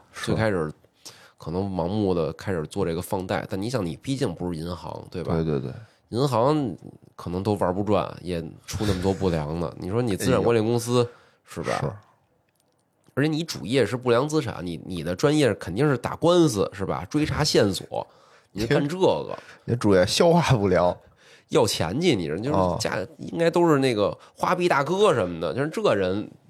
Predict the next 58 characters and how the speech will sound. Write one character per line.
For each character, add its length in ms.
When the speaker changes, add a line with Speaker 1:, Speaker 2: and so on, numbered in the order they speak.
Speaker 2:
是 140
吧？ 280
这， 160
这 160
种， 200
这 120
种 200
职 220
业 180
的， 320
你 60
说 120
花 160
臂 140
大 100
哥 200
让 120
他 120
放 260
款 280
去， 220
可 140
能 160
够 120
呛， 20
Speaker 1:
不 0
太 180
行。 340
Speaker 2:
够 140
呛， 260
Speaker 1:
他 120
能 80
有 120
恃 180
无 160
恐， 220
Speaker 2:
对 160
吧？ 120
Speaker 1:
觉 140
得 80
什 160
么 100
样 120
的 60
坏 140
账 160
我 80
都 120
能 80
要 200
回 140
来。 60
Speaker 2:
<laughs> 40
都 100
能 60
要 160
回 240
来。 160